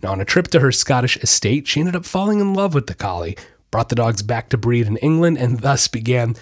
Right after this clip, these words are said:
the breed's first popularity boom. The collie was first exhibited in dog shows in eighteen sixty in England and were classified only as a Scotch sheepdog. The first collie was imported to the United States in eighteen seventy-nine, and the Collie Club began, uh, was established in eighteen eighty-six.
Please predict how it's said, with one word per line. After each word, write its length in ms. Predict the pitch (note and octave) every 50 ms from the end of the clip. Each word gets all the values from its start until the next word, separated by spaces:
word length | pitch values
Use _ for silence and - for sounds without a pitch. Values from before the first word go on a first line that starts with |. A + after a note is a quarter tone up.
| - _ -
the 80 | D#3
breed's 400 | C#3 G#2+ - G#2+ A2 A#2 G#2 -
first 320 | - - G#2 G2+ G#2 - -
popularity 600 | - F#2 - - A2+ A#2 D#3+ F#3 F#3+ D#3+ B2+ A#2
boom. 340 | G#2+ G#2 F#2+ E2+ E2 - - _ _ _ _ _ _ _
The 100 | - A#2
collie 240 | - E3 E3 E3+ D3
was 140 | C#3+ C#3+ -
first 240 | - D#3 D3 -
exhibited 440 | D3 C3+ B2+ D3 C#3+ D3+ D3+ D3+ C3+
in 160 | A2 B2 B2
dog 280 | A2+ B2 B2+ C3+ C3 -
shows 240 | - C3+ B2 A#2 A2+
in 100 | G#2+ - -
eighteen 360 | A2+ A#2 G#2 - - A#2 G#2+
sixty 460 | G2 - - C#3 - - - - A2+
in 80 | G#2+ G#2+
England 340 | A#2 C3+ C#3+ D3 D#3 D3+ D3 - - - - -
and 100 | - A#2
were 80 | A#2 A#2+
classified 760 | - - - F#3+ G#3+ - - F3 - C#3 A#2+ A2+ A#2 B2 - _ _ -
only 360 | - D3 F3+ G#3+ A3+ A3 F#3+
as 200 | - A#2+ A2+ -
a 160 | G2+ G2+ F#2 - - - - - _ _
Scotch 520 | - - - - - F3+ F#3 F3+ - - -
sheepdog. 760 | - - - - - G#3 - - - G2+ D#2+ D#2+ - - - - _ _ _ _ _ _ _ _ - -
The 60 | A2+
first 240 | - D3 D3+ - -
collie 240 | - C3+ B2 C3
was 140 | C3 B2+ A#2
imported 340 | A2 G#2 - A#2 A2 A2+ A2+
to 100 | - A2
the 60 | G#2+
United 320 | G2+ G#2 G2+ G#2 G2+ G2+ -
States 320 | - - A#2+ D#3 E3 -
in 120 | - F2+ - -
eighteen 340 | G#3+ A3 G3 - - B2+ A#2
seventy-nine, 760 | A2+ - - A#2 G#2+ F#2 F#2+ F#2+ B2 D3+ D3 A2 F#2+ A#2+ B2+ - -
and 140 | C3+ C#3+
the 60 | D3 C#3+
Collie 320 | - - - - G#3 C#3+
Club 260 | A#2+ - C3 A2+ A#2
began, 400 | A2+ A#2+ A2 A#2+ A#2 A#2 B2 -
uh, 140 | A#2 A2 G2+
was 180 | G2+ G#2 - G#2
established 540 | G2 - - G2 F#2+ F#2 F#2 A#2 - -
in 160 | - D3 C#3 -
eighteen 400 | - F2+ G#2+ - - A#2+ G#2 -
eighty-six. 720 | F#2 E2+ F2 A2+ A2+ - - - - - - - - -